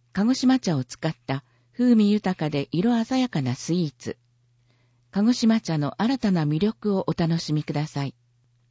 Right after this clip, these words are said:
写真。抹茶チーズケーキの写真です。鹿児島茶スイーツをご紹介。キューアールコードが載っています。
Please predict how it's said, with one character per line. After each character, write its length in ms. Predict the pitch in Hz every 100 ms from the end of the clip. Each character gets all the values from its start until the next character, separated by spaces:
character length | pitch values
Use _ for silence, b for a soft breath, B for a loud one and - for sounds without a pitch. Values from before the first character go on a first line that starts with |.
| _ _ _ _ _ _
写 180 | - 160
真。 320 | - 190 180 - _ _ _ _ _ _
抹 160 | 165 180
茶 200 | 254 262
チ 160 | -
ー 80 | 254
ズ 120 | 247
ケ 160 | - 240
ー 40 |
キ 160 | - 156
の 100 | 143
写 160 | 151 143
真 260 | 151 147
で 120 | 120
す。 240 | 139 - _ _ _ _ _ _ _ _ _ _ _ _ -
鹿 120 | 214
児 100 | 269
島 300 | - 233 226
茶 240 | - 202 -
ス 200 | - 220
イ 100 | 226
ー 60 |
ツ 200 | - 151
を 80 | 131
ご 80 | -
紹 280 | 135 160 151 -
介。 240 | 135 - _ _ _ _ _ _ _ _
キ 100 | -
ュ 80 | 233
ー 40 | 226
ア 20 |
ー 40 |
ル 80 | 220
コ 160 | - 214
ー 40 |
ド 120 | 165
が 100 | 143
載 100 | 135
っ 20 | -
て 180 | -
い 120 | 147 135
ま 140 | 135
す。 260 | - -